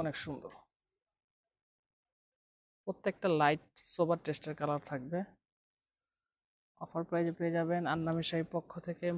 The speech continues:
মাত্র নয়শো টাকা। প্যান্টের কাপড়, এটা আছে ওড়না। এর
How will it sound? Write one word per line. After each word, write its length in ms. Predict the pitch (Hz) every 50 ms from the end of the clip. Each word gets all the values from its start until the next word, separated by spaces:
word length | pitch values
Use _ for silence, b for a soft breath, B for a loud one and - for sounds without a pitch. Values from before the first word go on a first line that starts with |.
| 165 156
মাত্র 280 | 147 151 - - - 180 175 170 165 147
নয়শো 260 | 143 143 - - - -
টাকা। 180 | - - - - - - _ _ _ _ _ _
প্যান্টের 300 | - 147 139 147 - 147 143
কাপড়, 300 | 147 147 - - 175 202 - - _ _ _ _ _ _ _ _ _
এটা 120 | _ - 151 139
আছে 160 | 135 - - 143
ওড়না। 240 | 143 139 139 143 160 214 - - _ _ _ _ _ _ _ _ _ _ _ _ _ _ _ _ _ _ _ _ _ - - - - - _ _ -
এর 80 | 143